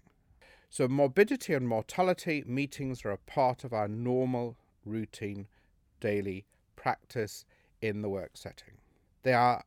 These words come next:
regarded as the cornerstone of the governance process. The format, however, varies widely, and there is no agreed set model.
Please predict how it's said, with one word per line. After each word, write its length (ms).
regarded 840
as 140
the 100
cornerstone 1300
of 200
the 80
governance 680
process. 760
The 80
format, 540
however, 420
varies 420
widely, 720
and 180
there 80
is 160
no 260
agreed 360
set 380
model. 380